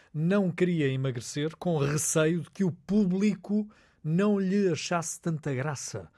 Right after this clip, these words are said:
não, eh, viesse a olhar para ele como sendo o famoso gordo ou o gordinho por quem as pessoas tinham simpatia. Eh, e esse processo também demorou muitos anos, não só pela falta de vontade do Fernando em perder peso, porque se ele tivesse mesmo vontade tinha conseguido,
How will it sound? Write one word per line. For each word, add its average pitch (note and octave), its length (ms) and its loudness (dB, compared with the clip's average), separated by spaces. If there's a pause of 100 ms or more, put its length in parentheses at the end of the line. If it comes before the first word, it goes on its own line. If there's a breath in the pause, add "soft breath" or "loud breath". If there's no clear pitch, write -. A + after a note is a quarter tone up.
(380 soft breath)
não, E3+ 920 -2
eh, C#3 300 -4
viesse D3+ 640 -2
a D#3+ 80 -2
olhar E3 360 2
para D3+ 180 -2
ele F3 200 2
como F3 200 -6
sendo F3 340 0 (380 soft breath)
o E3+ 80 -6
famoso F3 520 0
gordo E3 380 6 (400)
ou D3 160 0
o D#3+ 60 0
gordinho F#3+ 720 0 (460 soft breath)
por E3 100 0
quem G3+ 200 4
as F#3 80 0
pessoas G#3 240 0
tinham G3+ 180 0
simpatia. F3 640 2 (600 soft breath)
Eh, D3 440 0
e E3 140 4
esse A3 160 6
processo - 380 0
também D#3+ 240 0
demorou C#3+ 240 -2
muitos C#3 260 -4
anos, F#3 260 -2
não D#3 160 -2
só C#3+ 320 2 (360)
pela C3+ 120 -2
falta D3 300 2
de A#2 80 -6
vontade C3+ 380 0
do B2+ 100 -4
Fernando C3+ 380 -4
em A#2 60 -4
perder A#2+ 260 -4
peso, G#3 240 -4
porque - 140 -18
se - 60 -4
ele C3 80 -2
tivesse A#2+ 300 -4
mesmo A2 220 -8
vontade A2+ 320 -8
tinha C3 180 -10
conseguido, E3 460 -2